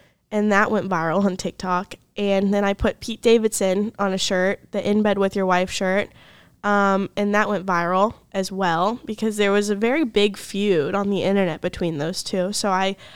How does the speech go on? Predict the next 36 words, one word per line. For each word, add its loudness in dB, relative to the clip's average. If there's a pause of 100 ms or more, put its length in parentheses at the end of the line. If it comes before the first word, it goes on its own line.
(200)
I 0
really, 2
I, -4 (320)
uh, -2 (120)
I -6
took -6
it 0
over, -2 (160)
and -4
I 0
was 0
like, -2
"I'm -2
gonna -2
put -6
this -4
on -8
a -4
shirt." -2 (680)
And, 6 (100)
um, 8 (100)
then 6
that's 4
what 2
kinda 2
kicked -2
off 8
my, 0
my -2 (400)
shirt 0
making -2
ideas. 0 (280)
And 2
then 2 (100)
I -2 (180)
s-, -6